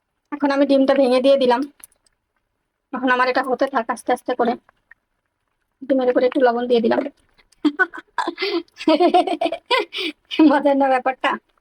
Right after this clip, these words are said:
তো আমার তরকারিটা হতে থাক। আমি একটু আসলে ভুনা মানে একটু, উম, মাখা মাখা টাইপের এটা করতে চাচ্ছি। দেখা যাক finally কি লুক হয়। তো রান্নার কি অবস্থা? এই যে তেল উপরে উঠে আসতেছে আমার তরকারির।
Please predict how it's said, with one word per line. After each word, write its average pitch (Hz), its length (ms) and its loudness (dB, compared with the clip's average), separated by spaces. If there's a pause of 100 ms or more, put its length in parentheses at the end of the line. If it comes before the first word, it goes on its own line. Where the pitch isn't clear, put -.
(600)
তো - 60 0
আমার 262 260 2
তরকারিটা 262 500 0
হতে 254 160 0
থাক। 233 240 -6
আমি 269 160 2
একটু 302 180 2
আসলে 349 260 4 (320)
ভুনা 262 260 0
মানে 277 240 2
একটু, 277 340 0 (320)
উম, 233 420 0
মাখা 262 220 0
মাখা 311 200 2
টাইপের 233 320 0
এটা 240 120 -2
করতে 233 260 -4
চাচ্ছি। 269 460 -2 (400)
দেখা 262 260 0
যাক 277 280 -2
finally 247 340 -2
কি 247 160 -2
লুক 247 200 -2
হয়। 247 160 0 (960)
তো 330 360 6
রান্নার 302 260 2
কি 302 220 2
অবস্থা? 294 480 0
এই 254 160 2
যে 294 400 2
তেল 254 200 2
উপরে 269 220 2
উঠে 277 200 -2
আসতেছে 285 360 -2
আমার 277 300 0 (540)
তরকারির। 269 640 0